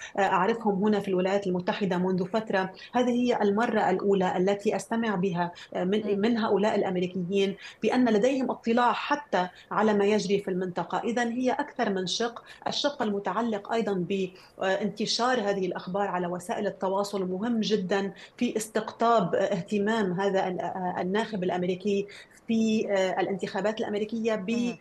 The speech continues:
Speaker 1: بالسياسة الخارجية. لكن دينا، هذا لا يعني بأن هذا الناخب عندما يصوت سوف تكون السياسة الخارجية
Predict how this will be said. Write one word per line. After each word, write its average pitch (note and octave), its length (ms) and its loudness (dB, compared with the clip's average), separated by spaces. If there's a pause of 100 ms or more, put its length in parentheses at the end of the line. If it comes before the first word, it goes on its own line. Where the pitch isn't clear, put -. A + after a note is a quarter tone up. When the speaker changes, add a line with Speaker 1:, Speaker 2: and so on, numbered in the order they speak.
(160)
Speaker 1:
بالسياسة G#3+ 680 -2
الخارجية. F#3 560 0
لكن B3+ 340 -2
دينا، A#3+ 260 -4
هذا A3 120 -4
لا B3 140 -4
يعني G3+ 420 -6 (260)
بأن A3 260 0
هذا A#3 360 -2
الناخب F#3+ 500 -4
عندما F#3+ 420 0
يصوت G3 800 -2 (300)
سوف A3 340 0 (380)
تكون A3+ 640 -2
السياسة G#3 640 -2
الخارجية F#3 880 -2